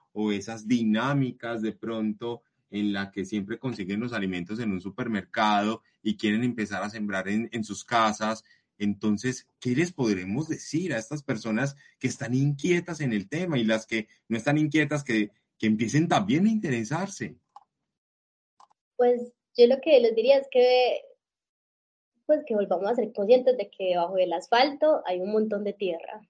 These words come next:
Speaker 2: y que sin la tierra es imposible vivir. Eh, ten-, obtenemos el alimento de la tierra y obtenemos todo lo que necesitamos para vivir de la tierra. Entonces hay que volver las manos a la tierra.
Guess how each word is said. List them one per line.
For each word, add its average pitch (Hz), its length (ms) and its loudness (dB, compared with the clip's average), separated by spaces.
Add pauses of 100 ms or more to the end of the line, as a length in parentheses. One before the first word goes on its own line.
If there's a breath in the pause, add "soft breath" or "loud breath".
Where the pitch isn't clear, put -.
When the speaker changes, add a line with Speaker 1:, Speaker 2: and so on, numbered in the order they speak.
(100)
Speaker 2:
y 208 100 -14
que 220 140 -8
sin 214 160 0
la 180 180 0
tierra 196 640 -2
es 202 160 -10
imposible 190 500 -6
vivir. 180 360 -8 (920)
Eh, 185 400 4
ten-, 202 160 0
obtenemos 196 460 0
el 233 80 4
alimento 185 440 -2
de 208 80 2
la - 140 -8
tierra 262 520 0
y 208 100 -4
obtenemos 185 480 -6
todo 240 200 12
lo 214 100 6
que 202 100 -4
necesitamos 185 400 -6
para 180 220 -2
vivir 175 220 -6
de 180 80 -4
la 185 120 -4
tierra. - 380 -10 (120)
Entonces 185 260 -8
hay 202 140 -4
que 220 160 4
volver 220 420 8
las 214 200 2
manos 208 300 -2
a 208 40 -8
la 180 100 -8
tierra. 180 300 -6